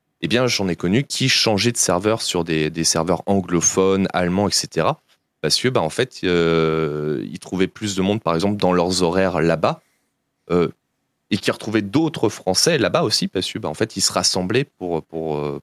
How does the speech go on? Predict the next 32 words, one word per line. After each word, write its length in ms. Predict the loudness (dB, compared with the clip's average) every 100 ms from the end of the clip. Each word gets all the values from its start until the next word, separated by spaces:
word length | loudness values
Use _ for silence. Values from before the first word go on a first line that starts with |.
| _
pour, 220 | -20 -12
euh, 220 | -12 -10 -8
jouer 240 | -2 0
avec 160 | 0 0
des 80 | 0
gens 140 | 0
qui 180 | 0 -2
avaient 200 | 0 0
les, 260 | -2 -4 -8 _ _ _ -4
la 140 | 0
même 220 | 2 2
vie 200 | 0 -4
qu'eux, 280 | -2 0 0
en 80 | -2
fait, 240 | -4 -4
hein, 120 | -4 -4
parce 180 | -8 -8
que, 60 | -4
euh, 240 | -2 -2 -6 -12
faut, 200 | -14 -16
faut 200 | -10 -8
y 40 |
penser. 340 | -6 -4 -4 -4 _ _ _ -4
Donc, 320 | -2 -2 0
euh, 80 | 2
oui, 340 | 4 4 2 -2 _ _
il 80 | -2
y 40 |
a 60 | -2
moins 200 | 0 -2
de 60 | -2
personnes, 500 | -2 0 0 -2